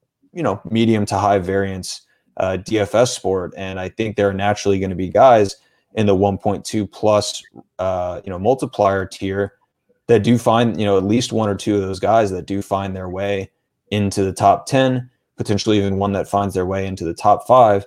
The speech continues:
and missing out on, you know, a one point three X guy in the top five will prevent you from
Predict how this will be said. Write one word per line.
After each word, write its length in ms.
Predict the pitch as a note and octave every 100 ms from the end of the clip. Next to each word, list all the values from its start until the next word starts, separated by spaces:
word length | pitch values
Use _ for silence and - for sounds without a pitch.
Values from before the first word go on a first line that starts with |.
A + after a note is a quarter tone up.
| _ _ _ -
and 580 | F#2+ G2 F#2+ F#2 F2+ - _ _ _ -
missing 420 | A2 A2+ - G#2
out 340 | G#2 G#2+ G#2 -
on, 520 | F#2+ F#2+ F#2 F2+ E2+ -
you 80 | G2+
know, 120 | F#2
a 40 | F2+
one 200 | G2+ F#2+
point 260 | G2 F#2+
three 220 | G2 G2
X 240 | F#2+ F2 -
guy 440 | G2 G2+ F#2+ F#2 - _ _
in 100 | G#2+
the 60 | F#2+
top 300 | G#2 G2 -
five 380 | G#2 G2 F2+ -
will 260 | F#2+ G#2+ G#2
prevent 400 | - F#2+ F#2 -
you 180 | F#2 E2
from 480 | - F#2 F2+ F2+